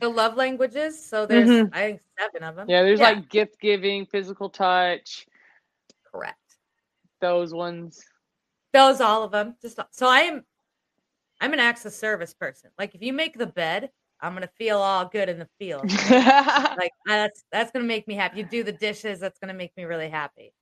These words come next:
Speaker 2: Yeah.
Speaker 1: Um, but the protectiveness portion of it, that's not really a love language. I just feel like that's something that I don't let people do. And it's, so it's something
Speaker 2: Yeah.
Speaker 1: that we're, we're working, it's content.
Speaker 2: Oh,
Speaker 1: We're working.
Speaker 2: yeah. It's hard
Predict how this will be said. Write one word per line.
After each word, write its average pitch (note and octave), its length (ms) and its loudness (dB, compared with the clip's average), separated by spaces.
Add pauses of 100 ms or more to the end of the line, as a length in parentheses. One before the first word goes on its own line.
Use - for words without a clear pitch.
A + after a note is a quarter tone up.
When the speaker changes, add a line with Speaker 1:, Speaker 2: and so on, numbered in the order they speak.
(300)
Speaker 2:
Yeah. E3+ 400 -4
Speaker 1:
Um, E3+ 200 -10 (1000)
but B3+ 180 0
the B3 100 0
protectiveness B3 840 -2
portion G3 360 -4
of E3+ 60 -8
it, E3+ 80 -8
that's F#3+ 200 -6
not F#3 180 -6
really F3 200 -2
a D#3+ 60 -4
love D#3+ 220 -6
language. D#3+ 360 -10
I F3 80 -6
just F#3 240 -14
feel F#3+ 100 0
like F3 200 -4
that's - 240 -14
something E3 380 -12
that D3+ 240 -10 (560)
I G#3 140 4
don't A3 220 -4
let F3 200 -6
people G3 260 -10
do. F#3+ 320 -6 (240)
And F#3+ 140 -6
it's, - 120 -10
so G3 160 -4
it's - 120 -10
something F#3+ 240 -6
Speaker 2:
Yeah. C#3 120 -2
Speaker 1:
that D#3+ 180 -6
we're, F3 340 -4 (380)
we're F3 80 -6
working, G#3+ 280 -6
it's - 100 -20
content. A#3 440 -4
Speaker 2:
Oh, B3+ 180 6
Speaker 1:
We're C4 100 2
working. F#3 140 0
Speaker 2:
yeah. G3 340 4
It's A3 160 -6
hard G#3 420 -2